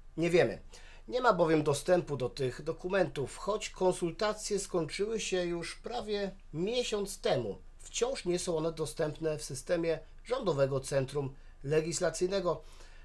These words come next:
Być może to przypadek, ale nawet dla projektów skierowanych do konsula-, do konsultacji później, ich wyniki są już na stronie dostępne. Co ważne, jeden z największych producentów tytoniu na świecie ma niewielki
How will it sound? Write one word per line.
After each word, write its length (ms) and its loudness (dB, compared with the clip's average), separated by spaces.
Być 180 -6
może 240 4
to 100 -2
przypadek, 520 2
ale 200 4
nawet 280 4
dla 140 4
projektów 560 0
skierowanych 580 0
do 140 -4
konsula-, 440 -4
do 140 -4
konsultacji 600 -6
później, 560 -4
ich 180 -4
wyniki 320 -2
są 200 -4
już 180 -6
na 100 -6
stronie 440 -8
dostępne. 720 -10
Co 160 0
ważne, 480 6
jeden 260 4
z 40 -4
największych 640 6
producentów 800 0
tytoniu 400 -2
na 140 2
świecie 520 -4
ma 140 4
niewielki 680 6